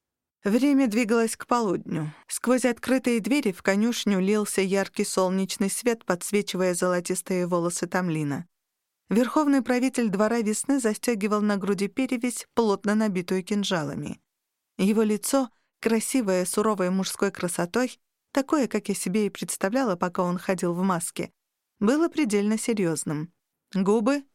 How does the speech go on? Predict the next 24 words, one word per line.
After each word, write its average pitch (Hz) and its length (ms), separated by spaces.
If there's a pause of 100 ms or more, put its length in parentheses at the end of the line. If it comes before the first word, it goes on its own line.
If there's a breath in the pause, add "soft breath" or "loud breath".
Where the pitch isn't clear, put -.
плотно 196 440
сжатыми. 165 640 (920)
Кобыла 247 400
Лассена, 240 760
светлая 180 680
в - 80
крупных 208 440
серых 185 420
яблоках, 247 520 (320)
нетерпеливо 233 760
перебирала 196 600
ногами. 170 580 (580)
Лассен 214 520
уже 202 200
сидел 196 360
в - 40
седле, 214 380
как 190 220
и 185 40
трое 190 300
дозорных 190 600
из - 180
фейской 196 460
знати. 165 560